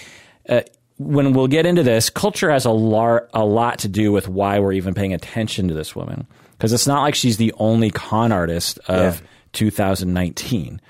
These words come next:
Speaker 1: Right,
Speaker 2: There are
Speaker 1: right, right.
Speaker 2: millions of con artists. So, uh, why is the internet so obsessed with this particular con artist, you know? Anyway,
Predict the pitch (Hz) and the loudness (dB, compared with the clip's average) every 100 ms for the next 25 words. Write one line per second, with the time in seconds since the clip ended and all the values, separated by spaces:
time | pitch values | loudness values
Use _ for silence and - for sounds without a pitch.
0 | - 92 110 107 107 123 143 151 127 95 | -14 -4 0 0 2 2 2 2 2 0
1 | 87 - 90 82 82 52 98 - - - | -4 -4 -4 -6 -8 -8 -10 -12 -16 -16
2 | - - - - 113 107 101 - - - | -20 -20 -10 0 2 2 -2 -10 -20 -4
3 | 101 92 98 104 110 131 135 117 113 113 | -2 0 0 2 2 2 0 0 2 2
4 | 110 107 - - 113 113 110 - 110 98 | 2 0 -2 -4 0 0 0 -2 -2 -2
5 | - 95 85 - 113 - - - - 104 | -2 -4 -4 -2 -2 -2 -6 -6 -6 -4
6 | 87 73 - 76 71 50 50 - - 78 | -6 -6 -8 -8 -8 -10 -12 -12 -10 -8
7 | 80 - - - - 104 87 76 | -10 -14 -20 -20 -2 0 0 -2